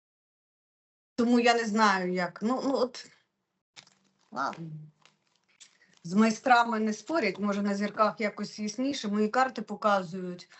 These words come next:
пекельні два місяці, складні вони.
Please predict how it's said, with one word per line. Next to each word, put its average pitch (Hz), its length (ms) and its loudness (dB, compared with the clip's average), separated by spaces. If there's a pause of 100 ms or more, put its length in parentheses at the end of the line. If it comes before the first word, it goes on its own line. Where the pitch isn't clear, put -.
(340)
пекельні 220 520 0
два 190 180 -4
місяці, 202 520 -4
складні 214 560 0
вони. 175 360 -6